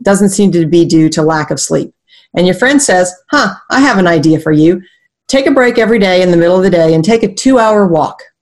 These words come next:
That's what I do, and it seems to really help." And your brain instantly focuses on all the yes buts in that idea, all the potential problems. "Yes, but I don't have time. I have too much work. Yes, but I have to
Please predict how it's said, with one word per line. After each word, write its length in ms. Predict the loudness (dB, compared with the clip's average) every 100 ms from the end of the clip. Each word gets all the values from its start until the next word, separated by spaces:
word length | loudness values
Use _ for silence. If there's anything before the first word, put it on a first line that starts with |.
| _ _ -4
That's 280 | -2 -2 -2
what 140 | 0
I 160 | 0 2
do, 160 | 2
and 80 | 2
it 80 | -2
seems 280 | -2 -2 -2
to 100 | -2
really 200 | -2 -2
help." 200 | -6 -10 _ _ _ _ _
And 180 | -2 2
your 260 | 2 2 2
brain 500 | 0 2 0 -2 -8 _
instantly 720 | -2 0 -2 -6 -6 -8 -10 _ _ _ _
focuses 500 | -2 0 0 -2 0
on 120 | 0 -2
all 380 | -2 0 0
the 80 | 0
yes 480 | 0 0 0 -2 -6
buts 580 | -6 -4 -4 -4 -6 -4
in 200 | 0 0
that 160 | 0 0
idea, 440 | -2 0 0 0
all 220 | -2 -2
the 100 | -2
potential 440 | -4 -4 -4 -4 -4
problems. 540 | -2 -4 -6 -10 -14 -18 -20 -20 _
"Yes, 200 | -2 -2
but 160 | -2 0
I 100 | 0
don't 160 | 0 -2
have 120 | -4
time. 280 | -2 0 0
I 100 | 0
have 180 | -2
too 140 | -2 -2
much 220 | -2 -2
work. 300 | 0 0 -2
Yes, 260 | -2 -2 0
but 120 | -2
I 80 | 0
have 200 | -2 -4
to 140 | -8